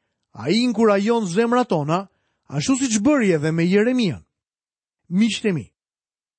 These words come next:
Zoti dëshiron që të shkoni tek ai. Dita është shumë e errët për Judën, por Zoti e lejon Jeremian të shohë përmes tynelit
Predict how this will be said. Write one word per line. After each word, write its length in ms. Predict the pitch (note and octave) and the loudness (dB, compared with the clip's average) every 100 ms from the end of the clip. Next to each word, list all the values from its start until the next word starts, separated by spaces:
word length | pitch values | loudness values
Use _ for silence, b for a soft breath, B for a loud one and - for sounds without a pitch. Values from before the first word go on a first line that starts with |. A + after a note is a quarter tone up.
| _ | _
Zoti 420 | - G#2+ F#3+ G#3 G3+ | -16 0 0 2 0
dëshiron 420 | G#3 G#3+ A3+ A#3 | 0 2 2 0
që 140 | A3+ G#3+ | -2 -2
të 80 | |
shkoni 520 | F3 - A#3+ B3 A#3 A3+ | -2 -2 0 2 0 0
tek 180 | G#3+ G3 | -2 0
ai. 180 | D3 G2 _ _ _ _ _ _ _ _ _ | -2 -6 _ _ _ _ _ _ _ _ _
Dita 440 | F#2 D3+ F3+ F#3+ | -10 -6 0 2
është 100 | F3+ | 2
shumë 240 | - D3 D3 | -2 -4 0
e 80 | F3 | 2
errët 260 | G#3 G#3+ A3 | 2 0 0
për 160 | A3+ A3+ | -2 0
Judën, 320 | C4+ D#3 G#2+ _ _ _ _ _ _ | -4 -4 -10 _ _ _ _ _ _
por 200 | B2 C3+ | -8 -6
Zoti 500 | C#3 A3 B3 A#3 A#3+ G3 | 0 2 2 0 -2 0
e 120 | F#3+ | 2
lejon 460 | F3+ F3 G#3 A3+ G3 | 4 4 4 2 0
Jeremian 760 | F#3 F3+ F3 F#3+ A#3 F3+ E3 | 0 0 0 0 2 2 2
të 120 | D#3+ | 0
shohë 400 | C#3 - A3+ A3 | -4 0 2 2
përmes 400 | A3 F#3+ F#3 F3 | 0 0 0 -2
tynelit 640 | - G3 F#3 F#3+ D#3+ D#3 | -2 0 2 2 2 -2